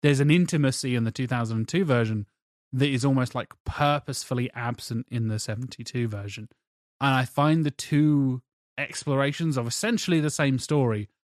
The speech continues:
so interesting. I enjoy both films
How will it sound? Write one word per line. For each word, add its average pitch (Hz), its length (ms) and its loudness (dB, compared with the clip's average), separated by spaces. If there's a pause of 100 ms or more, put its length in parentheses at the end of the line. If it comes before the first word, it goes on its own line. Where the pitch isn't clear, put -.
(160)
so 165 420 2
interesting. 131 480 0
I 175 140 4
enjoy 175 320 4
both 139 300 0
films 175 600 -2